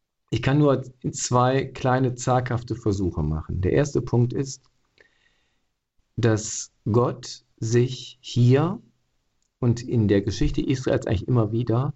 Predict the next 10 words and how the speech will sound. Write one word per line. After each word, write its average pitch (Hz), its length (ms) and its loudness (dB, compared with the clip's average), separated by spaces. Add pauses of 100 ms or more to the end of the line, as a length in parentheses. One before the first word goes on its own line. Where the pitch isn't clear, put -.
(380)
als 98 200 -2
der 131 260 2
zeigt, 120 580 -4 (260)
der 104 320 2
wirkmächtig 131 1200 -2 (140)
auf 131 280 2 (200)
der 131 180 2
Seite 104 560 -2
Israels - 920 -6
ist. - 300 -12